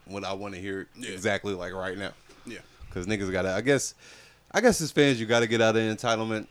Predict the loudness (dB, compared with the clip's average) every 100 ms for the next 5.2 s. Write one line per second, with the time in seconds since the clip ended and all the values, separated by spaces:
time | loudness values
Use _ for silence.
0 | -8 2 4 6 4 2 4 4 2 0
1 | -4 -6 -2 4 6 4 2 -2 -6 -6
2 | 0 0 0 0 -4 -4 -6 -6 -8 -14
3 | -12 -6 -4 -2 -2 -2 -4 -4 -4 -4
4 | -4 -2 0 2 0 -6 -10 -6 -6 -2
5 | -2 -2